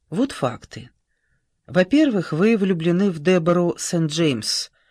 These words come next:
и нет смысла пытаться это отрицать. Во-вторых, она вышла замуж за другого.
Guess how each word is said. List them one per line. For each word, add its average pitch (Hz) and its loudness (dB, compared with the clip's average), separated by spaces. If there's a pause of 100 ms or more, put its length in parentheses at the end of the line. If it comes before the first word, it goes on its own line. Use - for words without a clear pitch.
(380)
и 233 0
нет 151 0
смысла 156 -2
пытаться 147 -2
это 156 -6
отрицать. 156 -8 (600)
Во-вторых, 151 -4 (440)
она 233 2
вышла 254 0
замуж 180 2
за 160 -2
другого. 131 -6